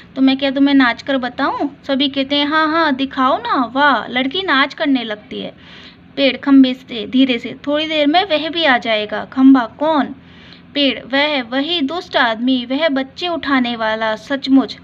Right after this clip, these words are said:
खंबा कह रहा है कौवे से, "उसके आने का वक्त हो गया।" कौवा, "किसके?" खंबा हूँ, उस बच्चे उठाने वाले का, इसे अभी ले जाएगा वह।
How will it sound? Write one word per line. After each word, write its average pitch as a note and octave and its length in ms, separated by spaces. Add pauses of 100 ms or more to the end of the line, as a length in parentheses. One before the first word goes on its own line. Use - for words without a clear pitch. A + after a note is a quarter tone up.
खंबा A#3+ 300
कह G#3+ 180
रहा G3+ 120
है G3+ 100 (340)
कौवे A#3 320
से, G#3 240 (380)
"उसके C#4+ 240
आने B3+ 340
का E4 160
वक्त D#4+ 360
हो C#4+ 100
गया।" G#3+ 380 (120)
कौवा, B3 320
"किसके?" C#4+ 680 (180)
खंबा B3+ 440 (100)
हूँ, D#4 380
उस E4 200
बच्चे C#4 340
उठाने D4 400
वाले A3 280
का, A3 260 (360)
इसे D#4 220
अभी D4+ 380
ले E4 180
जाएगा A3+ 440
वह। G#3 280